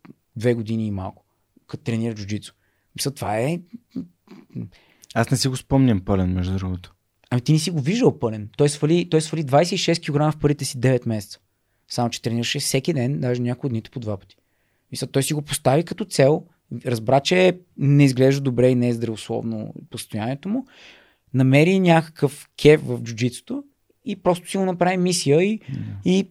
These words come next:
Speaker 1: без някакви драстични диети или каквото да било, започна да, да сваля килограми и се топеше наистина. И сега започна да се вталява, за да може реално тялото му да стане стегнато. Тоест, нали, това е някакъв процес, отнема време, може би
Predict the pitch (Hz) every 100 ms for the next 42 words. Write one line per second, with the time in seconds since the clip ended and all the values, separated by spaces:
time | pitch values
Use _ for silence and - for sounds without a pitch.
0 | - 160 175 190 190 196 185 151 143 165
1 | 156 180 139 127 143 151 143 139 139 131
2 | 113 123 185 254 175 160 156 170 175 160
3 | 151 170 180 185 185 180 180 - 175 170
4 | 160 165 180 180 160 139 143 185 175 185
5 | 175 175 175 170 175 135 120 104 110 -
6 | - - 185 175 160 160 160 143 170 160
7 | 156 - 135 135 139 120 151 175 175 _
8 | _ - 143 147 151 147 135 135 143 147
9 | 135 131 143 135 - 123 131 - 127 110
10 | 101 _ _ _ _ 110 101 120 - 127
11 | 131 120 135 147 139 - 117 - 113 117
12 | 120 110 104 110 110